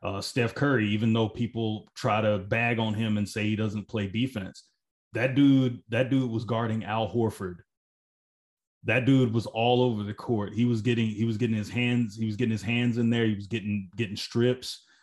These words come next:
Uh, at one point, he got the stop on Horford because Horford had his,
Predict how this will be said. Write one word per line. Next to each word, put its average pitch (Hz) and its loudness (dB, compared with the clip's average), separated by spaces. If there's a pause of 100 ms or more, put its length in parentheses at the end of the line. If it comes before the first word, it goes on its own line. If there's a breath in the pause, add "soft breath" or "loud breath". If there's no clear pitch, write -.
(160 soft breath)
Uh, 98 -2
at 101 -2
one 117 2
point, 123 0
he 113 -4
got 113 0
the 113 -6
stop 143 -4
on 107 0
Horford 107 -2
because 101 -4 (580 soft breath)
Horford 127 2
had 139 4
his, 113 -2